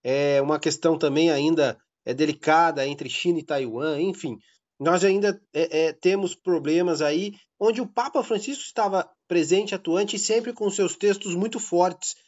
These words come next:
No último texto do domingo, ele falou fortemente sobre essas questões de guerra também. É,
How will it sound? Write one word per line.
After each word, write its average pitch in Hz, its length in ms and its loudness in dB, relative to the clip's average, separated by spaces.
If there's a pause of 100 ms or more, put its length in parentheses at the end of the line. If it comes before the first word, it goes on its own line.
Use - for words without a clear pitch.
(440)
No 147 100 -2
último 208 300 0
texto 180 340 2
do 160 120 -4
domingo, 165 460 0
ele 277 140 -4
falou 175 380 2
fortemente 151 540 -6
sobre 151 260 -4
essas 139 180 -8
questões 143 520 -8 (320)
de 135 120 -8
guerra 143 360 2
também. 135 520 -2 (320)
É, 156 720 2